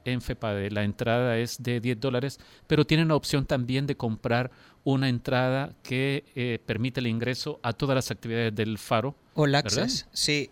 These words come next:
Speaker 2: Eh, ese lo modera José Luis Sanz, por si le interesa y cree que está a la
Speaker 1: Sí,
Speaker 2: par de los otros
Speaker 1: el
Speaker 2: dos.
Speaker 1: conversatorio del lunes nueve lo modera José Luis Sanz, nuestro director.
Speaker 2: El diez de mayo está Sabe el periodismo cubrir las noticias,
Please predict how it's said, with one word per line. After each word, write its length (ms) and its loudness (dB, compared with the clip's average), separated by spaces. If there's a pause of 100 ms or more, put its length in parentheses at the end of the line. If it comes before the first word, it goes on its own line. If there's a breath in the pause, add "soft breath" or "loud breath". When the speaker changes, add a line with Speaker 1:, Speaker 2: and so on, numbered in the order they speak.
Speaker 2:
Eh, 300 8
ese 340 6
lo 160 4
modera 400 6
José 240 2
Luis 200 6
Sanz, 320 4 (100)
por 160 0
si 100 2
le 60 2
interesa 520 2
y 100 2
cree 200 0
que 320 -2 (100)
está 180 0
a 20 6
la 80 8
Speaker 1:
Sí, 40 6
Speaker 2:
par 180 6
de 80 0
los 120 -4
otros 160 0
Speaker 1:
el 60 2
Speaker 2:
dos. 100 4
Speaker 1:
conversatorio 720 4
del 160 4
lunes 560 2
nueve 480 2
lo 120 2
modera 260 0
José 220 -4
Luis 120 -2
Sanz, 460 -4
nuestro 320 -2
director. 480 -4 (100)
Speaker 2:
El 160 6
diez 140 4
de 80 4
mayo 220 6
está 200 6
Sabe 200 6
el 60 2
periodismo 340 0
cubrir 200 4
las 80 0
noticias, 480 0